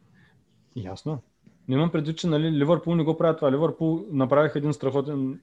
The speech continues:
сериозен трансфер в, а, Барселона за сто и петдесет милиона и оттам си построиха отбора, който до ден днешен продължава да се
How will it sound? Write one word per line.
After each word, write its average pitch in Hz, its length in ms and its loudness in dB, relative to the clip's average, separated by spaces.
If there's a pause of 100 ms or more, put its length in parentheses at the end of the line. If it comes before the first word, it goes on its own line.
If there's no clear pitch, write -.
сериозен 135 420 2
трансфер 123 360 -2
в, 120 200 -4 (180)
а, 110 380 0
Барселона 113 680 -2
за 101 120 -10
сто - 160 -6
и 110 100 -6
петдесет 117 340 -4
милиона 151 260 0
и - 20 2
оттам 170 260 0
си 165 340 -8
построиха 156 380 -4
отбора, 143 300 0
който 151 480 -2 (140)
до 135 100 -4
ден 131 220 2
днешен 131 400 -2
продължава 131 400 0
да 127 80 -4
се 127 400 -8